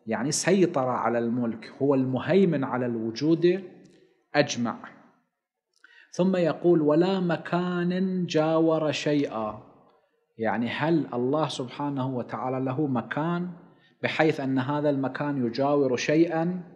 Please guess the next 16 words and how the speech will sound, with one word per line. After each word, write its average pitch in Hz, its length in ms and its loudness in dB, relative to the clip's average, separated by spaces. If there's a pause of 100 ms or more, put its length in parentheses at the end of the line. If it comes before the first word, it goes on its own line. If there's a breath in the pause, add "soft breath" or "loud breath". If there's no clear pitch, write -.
(560)
كلا. 170 440 4 (240)
لماذا؟ 175 640 0 (600 loud breath)
لأنه 120 640 -2
لو 113 420 -2
كان 117 380 -4
في 120 260 -6
مكان 117 640 -4
وهذا 117 500 -2
المكان 117 760 -2
يجاور 117 580 0
شيئا، 123 720 -4 (500 loud breath)
فمعنى 160 460 4
ذلك 147 480 2
أن 127 260 0
مجموع 127 680 0
المكانين 139 1000 0